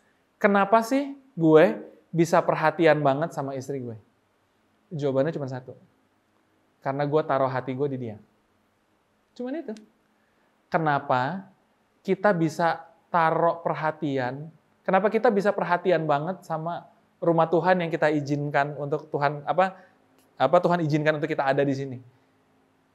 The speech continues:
Kenapa kita bisa perhatian banget? Karena kita taruh hati kita. Kenapa kita bisa perhatian banget sama pekerjaan kita?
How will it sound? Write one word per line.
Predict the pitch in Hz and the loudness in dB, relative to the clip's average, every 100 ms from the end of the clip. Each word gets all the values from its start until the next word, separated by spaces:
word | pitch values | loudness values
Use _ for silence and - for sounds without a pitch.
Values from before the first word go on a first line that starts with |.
| _ _ - | _ _ 0
Kenapa | 185 196 | 2 4
kita | 220 214 180 | 4 4 4
bisa | 170 160 151 - | 4 4 4 0
perhatian | - 156 165 151 | -4 -2 2 2
banget? | 156 147 143 135 - _ _ _ _ _ _ _ _ _ _ _ _ _ _ _ | 2 -4 -4 -10 -16 _ _ _ _ _ _ _ _ _ _ _ _ _ _ _
Karena | - 151 156 | -10 -8 -8
kita | 165 | -6
taruh | 151 151 | -4 -6
hati | 139 143 | -6 -8
kita. | 170 160 113 - _ _ _ _ _ _ | -10 -12 -16 -20 _ _ _ _ _ _
Kenapa | - 214 254 | 4 6 8
kita | 262 277 | 8 6
bisa | 240 247 226 | 4 6 4
perhatian | - - 208 220 226 220 | 2 0 4 6 6 6
banget | 214 226 262 | 8 6 4
sama | 226 208 226 | 2 2 0
pekerjaan | 226 214 170 160 170 175 | 0 0 2 2 2 0
kita? | 170 139 | 0 0